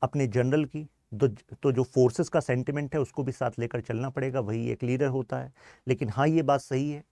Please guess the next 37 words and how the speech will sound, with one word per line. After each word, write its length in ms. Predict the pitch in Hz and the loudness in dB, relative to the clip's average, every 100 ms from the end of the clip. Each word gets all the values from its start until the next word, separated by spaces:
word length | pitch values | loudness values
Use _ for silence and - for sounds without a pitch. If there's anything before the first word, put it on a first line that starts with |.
| 135 | -8
मतलब 220 | 113 104 | -6 -2
being 280 | 123 139 139 | 0 0 0
a 60 | |
president, 400 | 135 127 135 151 - - _ _ | 0 -2 -2 -4 -8 -20 _ _
कि 100 | - | -4
अगर 300 | 107 127 147 | 0 2 4
उनका 240 | 143 135 143 | 4 2 0
कोई 160 | 143 | 2
मिलिट्री 360 | 127 120 127 135 | 2 0 0 0
लीडर 340 | 113 123 120 - _ _ - | 0 0 -4 -8 _ _ 0
उनको 320 | 156 170 233 | 0 6 8
बाईपास 440 | 170 156 147 135 - | 8 6 4 0 0
कर 160 | 113 | -4
रहा 200 | 101 101 | -2 -4
है, 120 | 117 - - | -8 -8 -4
इंटरव्यू 380 | 131 147 160 147 | -2 0 2 2
दे 140 | 117 | 0
रहा 300 | 101 98 110 | -2 -4 -8
है 120 | 107 | -10
और 240 | 139 117 113 | -10 -8 -2
कह 240 | 123 123 | 2 2
रहा 120 | 127 | 2
है 140 | 135 135 | 0 -2
कि 140 | 127 | -2
भाई 160 | 123 127 | 0 -2
अब 80 | |
कोई 160 | 110 131 | 0 0
रास्ता 300 | 113 - 131 | 0 0 -2
निकल 280 | 117 127 127 | 2 2 2
नहीं 160 | 120 | 2
रहा 160 | 101 - - - - | -2 -6 -16 -16 4
और 100 | 143 | 6
उसकी 200 | 156 214 | 6 4
वजह 260 | 160 135 135 | 4 4 0
से 140 | 165 | 0
जो 120 | 147 | 0
राहत 360 | 110 113 147 | 0 0 0